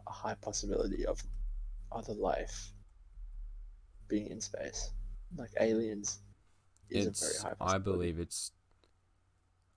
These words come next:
Speaker 2: almost impossible for there not to be.
Speaker 1: Like, especially, do you know about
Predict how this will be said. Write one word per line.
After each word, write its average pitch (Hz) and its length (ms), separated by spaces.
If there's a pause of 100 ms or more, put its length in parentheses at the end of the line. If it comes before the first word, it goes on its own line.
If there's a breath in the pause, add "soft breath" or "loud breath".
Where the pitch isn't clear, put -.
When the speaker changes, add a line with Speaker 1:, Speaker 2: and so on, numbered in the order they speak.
(120)
Speaker 2:
almost 92 400
impossible 76 640
for - 140
there 52 120
not 53 260
to - 80
be. - 280 (260)
Speaker 1:
Like, 127 120 (280)
especially, - 600 (200)
do - 80
you 135 60
know 156 140
about - 280